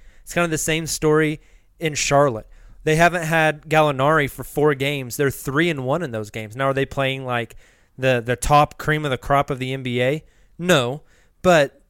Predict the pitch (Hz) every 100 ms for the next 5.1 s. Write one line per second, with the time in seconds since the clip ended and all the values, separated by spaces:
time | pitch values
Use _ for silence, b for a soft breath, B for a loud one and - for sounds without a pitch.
0 | _ _ _ _ _ _ - - 190 170
1 | 165 170 156 - - _ _ _ _ _
2 | _ _ _ _ 180 180 - 190 208 185
3 | 190 - 151 147 139 123 - 151 143 -
4 | 147 147 156 139 117 107 120 120 135 185